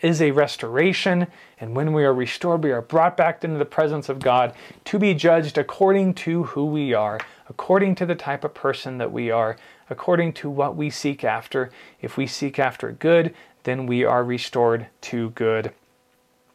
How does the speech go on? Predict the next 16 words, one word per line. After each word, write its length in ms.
I 140
love 240
verse 180
twenty-four 580
as 160
well. 340
And 240
look 420
at 100
it 120
carefully. 580
"Justice 640
exercises 960
all 240
his 480
demands, 720